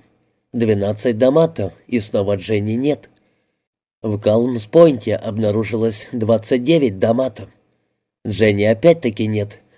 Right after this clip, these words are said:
но в одном случае стоит инициал «Д». Карелла выписал номер. Теперь Маджеста. Тут он нашёл ещё одну домату. Карелла выписал и этот номер. Справочник Бетауна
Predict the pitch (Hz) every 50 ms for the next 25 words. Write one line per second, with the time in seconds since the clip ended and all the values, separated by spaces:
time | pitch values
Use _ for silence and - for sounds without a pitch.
0 | _ _ - - 127 120 113 113 113 107 123 131 131 131 117 - - 175 180 165
1 | - - 117 107 104 - - 107 107 110 107 - - - 139 131 123 120 113 107
2 | - 117 98 95 101 104 101 101 - 131 120 151 156 139 107 - _ _ _ _
3 | _ _ _ _ _ _ _ _ _ _ _ - - 110 101 104 107 117 123 117
4 | 117 107 101 110 104 101 - 127 123 127 139 156 156 147 131 117 104 - _ _
5 | _ _ _ _ _ _ _ _ _ - - 110 101 107 110 110 107 110 113 117
6 | 117 110 120 156 151 110 - - 117 82 - _ _ _ _ _ _ _ _ _
7 | _ _ _ _ _ - 107 113 120 113 - - 135 123 123 123 127 123 - -
8 | 135 131 127 131 135 127 - - 180 175 156 123 113 107 104 98 98 117 117 123
9 | 135 135 - - - - _ _ _ _ _ _ _ _ _ _ _ _ _ _
10 | _ _ _ _ _ _ _ _ _ _ _ _ - - 131 123 147 175 175 151
11 | 127 117 104 - - 110 104 113 110 107 110 104 104 127 123 123 123 - 156 -
12 | - 170 180 170 - - 110 - 117 123 131 127 117 107 101 - _ _ _ _
13 | _ _ _ _ _ _ _ _ _ _ _ _ _ _ _ - - - - 107
14 | 110 123 135 135 139 - - - 143 135 131 131 147 139 - 180 175 175 151 127
15 | 110 107 104 98